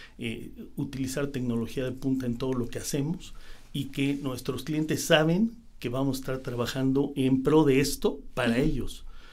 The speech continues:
Speaker 1: en cada un-, de no-, en cada uno de nuestros releases o en cada una de nuestras nuevas versiones a ellos. Y bueno, eh, seguramente lo tocaremos más adelante, y tener un canal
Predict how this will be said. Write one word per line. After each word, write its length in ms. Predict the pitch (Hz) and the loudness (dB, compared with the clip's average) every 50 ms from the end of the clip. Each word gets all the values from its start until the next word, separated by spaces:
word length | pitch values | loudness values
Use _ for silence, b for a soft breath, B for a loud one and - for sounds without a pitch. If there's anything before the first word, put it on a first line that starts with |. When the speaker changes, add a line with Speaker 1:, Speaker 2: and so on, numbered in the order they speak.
| b b b - | b b b -8
Speaker 1:
en 160 | 127 127 - | -6 -6 -2
cada 300 | - 143 143 156 151 147 | 0 0 2 2 2 2
un-, 280 | 139 123 117 117 113 117 | 2 2 2 0 -2 -2
de 140 | 123 120 | 0 0
no-, 240 | 117 113 113 113 - | 0 0 -2 -4 -4
en 140 | 123 123 113 | -2 -2 0
cada 240 | - - 156 156 143 | 2 4 6 6 6
uno 220 | 143 143 160 151 | 6 6 4 4
de 60 | 131 | 4
nuestros 540 | 117 110 107 - - - 113 113 113 - - | 2 2 0 -2 -4 -6 -6 -6 -6 -8 -6
releases 600 | 123 117 117 127 139 156 156 - - 165 160 165 131 | -4 -2 0 0 2 2 0 2 2 0 0 0 -2
o 60 | 117 | -4
en 60 | 113 | -2
cada 260 | 110 - 131 127 127 | -2 -2 0 0 2
una 220 | 135 131 131 127 120 | 2 4 4 2 2
de 60 | 110 | 0
nuestras 360 | 110 104 - - 123 113 117 | -4 -6 -8 -8 -8 -6 -4
nuevas 420 | 120 120 120 127 135 131 123 - | -2 -2 -2 -2 -2 -4 -4 -6
versiones 720 | 120 113 107 113 113 - - 147 139 143 139 117 - - - | -6 -6 -6 -6 -6 -4 -4 -2 -2 -2 -2 -4 -4 -6 -8
a 100 | 107 104 | -10 -10
ellos. 380 | - - - - - - - B B B B B B B B B B B B B B - | -10 -12 -16 -20 -20 -20 -20 B B B B B B B B B B B B B B -2
Y 280 | - 175 190 233 233 214 | 2 6 6 8 6 6
bueno, 240 | 165 - - - - - - | 4 -2 -6 -10 -12 -10 -6
eh, 260 | 139 120 107 98 - - - - - - 233 - - - | -6 -4 -4 -6 -10 -12 -12 -12 -12 -10 -12 -14 -14 -16
seguramente 580 | - - - 135 123 131 139 135 139 135 135 143 | -10 -4 -2 0 0 2 4 4 4 4 4 4
lo 160 | 120 113 110 | 2 2 0
tocaremos 480 | - 120 120 - 117 123 127 135 127 123 | -2 -4 -4 -4 -4 -2 0 0 0 0
más 200 | 123 123 120 - | 0 -2 -2 -4
adelante, 560 | 123 117 113 120 123 127 135 135 143 151 156 B B B B B B - - | -4 -4 -2 -2 0 0 0 0 0 -2 -2 B B B B B B -14 -8
y 120 | - 135 131 | -6 -6 -4
tener 260 | 131 117 117 123 131 | -4 -4 -2 0 2
un 100 | 139 139 | 2 2
canal 500 | 135 127 110 113 117 120 127 135 131 131 | 0 -2 -6 -4 -4 -2 0 0 -2 -2